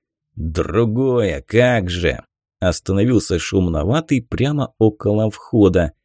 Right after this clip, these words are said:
Командир с гитаристом напряглись, готовые в любой момент ринуться в атаку. Батон на некоторое время застыл, о чем-то раздумывая, и... в конечном итоге развернулся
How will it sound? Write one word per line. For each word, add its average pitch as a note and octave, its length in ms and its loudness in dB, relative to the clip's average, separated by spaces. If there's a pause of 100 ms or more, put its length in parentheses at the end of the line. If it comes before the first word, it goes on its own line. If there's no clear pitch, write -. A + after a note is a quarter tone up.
(320)
Командир G2+ 540 0
с G#2 120 -6
гитаристом G#2 760 -2
напряглись, F#2 680 -2
готовые A2 720 0
в E2+ 120 -4
любой G2 440 2
момент F#2 600 -4
ринуться F#2 720 0
в F2+ 100 0
атаку. F2+ 600 -2 (360)
Батон E2+ 600 -2
на F#3 80 -2
некоторое G2 500 0
время F2 280 0
застыл, F2+ 540 -4
о C3 100 -4
чем-то D3 420 -4
раздумывая, A#2+ 680 0
и... F#3 320 0 (760)
в - 120 -20
конечном G3 500 2
итоге E3 440 0
развернулся A2+ 1120 0